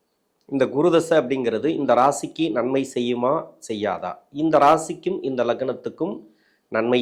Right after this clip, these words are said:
செய்யாது. இந்த மூன்று நட்சத்திரக்காரர்களுக்கு இதே லக்னமா வந்தா நன்மை செய்யாது.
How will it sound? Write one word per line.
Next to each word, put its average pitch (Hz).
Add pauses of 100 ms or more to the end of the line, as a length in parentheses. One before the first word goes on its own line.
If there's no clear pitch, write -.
(120)
செய்யாது. 90 (760)
இந்த 147 (100)
மூன்று 208
நட்சத்திரக்காரர்களுக்கு 123 (680)
இதே 160 (140)
லக்னமா 151 (120)
வந்தா 107 (960)
நன்மை 143 (100)
செய்யாது. 95